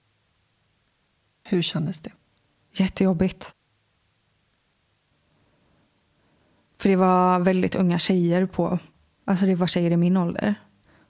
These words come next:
Speaker 2: på de här bilderna. Jag vet liksom inte var de här bilderna är ifrån, om det är,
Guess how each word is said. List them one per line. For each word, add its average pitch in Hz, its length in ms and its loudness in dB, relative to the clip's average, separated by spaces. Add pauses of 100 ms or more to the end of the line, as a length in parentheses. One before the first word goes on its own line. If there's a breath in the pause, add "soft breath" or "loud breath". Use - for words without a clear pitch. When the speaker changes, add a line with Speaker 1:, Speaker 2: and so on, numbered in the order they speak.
(100)
Speaker 2:
på - 100 -2
de 170 120 2
här 170 80 2
bilderna. 190 460 -2 (480 loud breath)
Jag 185 120 0
vet 180 340 0
liksom 185 240 0
inte 175 180 -2
var 170 140 0
de 170 160 2
här 170 80 0
bilderna 170 400 0
är 175 40 2
ifrån, 196 540 2
om 175 140 2
det 165 140 0
är, 165 180 0